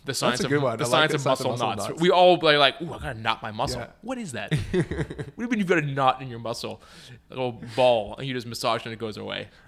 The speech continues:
Speaker 2: Muscle ises and muscle knots.
Speaker 1: Exactly. So here's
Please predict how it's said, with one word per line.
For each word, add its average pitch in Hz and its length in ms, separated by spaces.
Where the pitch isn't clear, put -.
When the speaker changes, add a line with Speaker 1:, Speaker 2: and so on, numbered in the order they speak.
Speaker 2:
Muscle 117 380
ises 175 460
and 90 220
muscle 113 320
knots. 123 540
Speaker 1:
Exactly. 107 540
So 165 140
here's 190 340